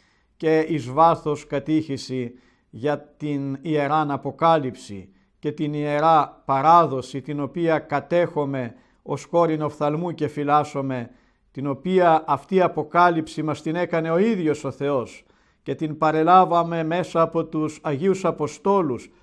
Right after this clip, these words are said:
όπως εν προκειμένου από τον Άγιον Απόστολον Ανδρέα. Ας έλθουμε όμως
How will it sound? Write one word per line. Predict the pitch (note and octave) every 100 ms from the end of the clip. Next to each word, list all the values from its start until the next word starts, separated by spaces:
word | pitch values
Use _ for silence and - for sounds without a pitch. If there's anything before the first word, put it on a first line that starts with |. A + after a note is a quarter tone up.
| -
όπως | D#3 E3 D#3+ D3+ C3+ - _ _ -
εν | D#3 D#3
προκειμένου | D#3+ D3 D#3 D3+ D#3 D3+ C#3+ C3+ A#2 _ _ -
από | D3 D3 D3+
τον | D3 D3+
Άγιον | D3+ A#2+ C3+ B2+
Απόστολον | - C#3+ D3 D3 - C3 B2+ B2+
Ανδρέα. | B2 A#2+ B2 G2+ D2+ _ _ _ _ _ _ _ _ _ _ _ _ _ _ _ _ -
Ας | D#3 F#3+
έλθουμε | E3+ - D3+ C#3+
όμως | D3 C#3+ C3+ A#2+ -